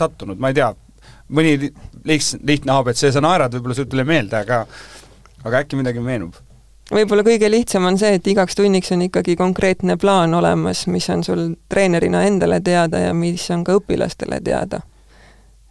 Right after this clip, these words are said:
Speaker 2: Et nii nagu koolitundki, et õpetaja ei lähe tavalisse koolitundi ette valmistamata.
Speaker 1: Noh, see kõlab väga li-, <laughs> väga lihtsalt ja elementaarselt,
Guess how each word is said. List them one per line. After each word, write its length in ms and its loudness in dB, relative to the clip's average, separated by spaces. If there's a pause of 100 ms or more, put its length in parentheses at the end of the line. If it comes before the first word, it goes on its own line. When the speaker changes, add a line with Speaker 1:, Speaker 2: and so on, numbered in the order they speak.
(160)
Speaker 2:
Et 160 -6
nii 160 2
nagu 240 0
koolitundki, 800 2
et 100 -8
õpetaja 520 -2 (120)
ei 300 2
lähe 260 2
tavalisse 480 0
koolitundi 840 0
ette 200 -4
valmistamata. 840 -4 (1700)
Speaker 1:
Noh, 160 -4
see 160 -4
kõlab 300 0 (480)
väga 180 0
li-, 100 0 (180)
<laughs> 120 0
väga 220 0
lihtsalt 400 -4
ja 80 4
elementaarselt, 640 0